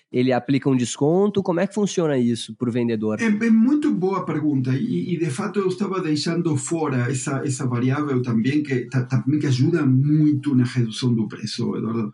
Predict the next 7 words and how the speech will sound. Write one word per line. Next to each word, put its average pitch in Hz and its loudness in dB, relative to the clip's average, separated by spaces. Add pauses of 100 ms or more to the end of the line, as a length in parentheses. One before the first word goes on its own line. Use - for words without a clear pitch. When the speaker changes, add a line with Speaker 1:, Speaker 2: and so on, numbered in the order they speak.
(160)
Speaker 2:
Nós 208 2
não 156 4
cobramos 135 0
comissões 117 0
dos 110 -4
vendedores. 104 -2 (360)
Então, 143 2